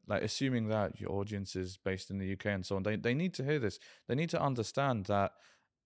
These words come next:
there's an interest, a vested interest on the state level of India to propagandize, uh, the population in the U K, to re-, to let, let's say it,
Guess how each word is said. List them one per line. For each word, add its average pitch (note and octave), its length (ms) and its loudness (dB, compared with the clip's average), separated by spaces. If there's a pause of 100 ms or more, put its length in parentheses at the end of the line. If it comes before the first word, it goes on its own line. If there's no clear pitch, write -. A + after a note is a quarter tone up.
(240)
there's C#3 520 4
an C#3+ 100 2
interest, E3+ 400 0
a C3+ 80 6
vested D3 580 4
interest A2 720 2 (380)
on B2 160 6
the A#2+ 140 6
state - 440 2
level A#2 380 6
of G2 100 2
India F2+ 520 2 (400)
to A#2+ 240 2
propagandize, G2+ 1080 4 (140)
uh, G2+ 480 4
the G#2 360 2
population G#2+ 600 0
in G#2 80 0
the G2 120 -2
U G2+ 140 0
K, F#2 360 -2 (380)
to A#2 500 4
re-, A#2 280 2
to A2+ 440 2 (200)
let, F3 240 2
let's E3+ 140 0
say E3 200 6
it, F#2 120 -4